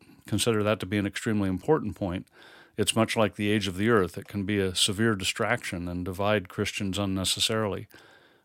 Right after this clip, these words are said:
But it is relatively clear that there was such a flood, if for no other reason than it's a common theme in several ancient accounts, not just the Bible.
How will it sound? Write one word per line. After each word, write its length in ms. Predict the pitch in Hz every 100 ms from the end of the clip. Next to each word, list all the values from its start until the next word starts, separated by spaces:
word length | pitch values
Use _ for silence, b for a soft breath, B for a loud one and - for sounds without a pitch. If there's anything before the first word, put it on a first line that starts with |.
| _
But 120 | 120
it 100 | 123
is 160 | 127 110
relatively 540 | 160 220 - 104 98
clear 300 | 90 107 92
that 160 | 92 107
there 120 | 107
was 280 | 104 175 233
such 280 | - 87 -
a 40 |
flood, 360 | - 92 - -
if 140 | 113
for 160 | - 117
no 220 | 117 131
other 180 | 165 107
reason 440 | 98 101 110 120
than 140 | 120 117
it's 160 | 110
a 40 | 120
common 440 | - 127 135 127
theme 280 | 104 110 117
in 80 | 110
several 420 | - 101 110 104
ancient 260 | 98 -
accounts, 640 | 95 - 190 139 98 - -
not 220 | 101 87
just 240 | 104 101
the 60 | 110
Bible. 420 | 98 131 156 -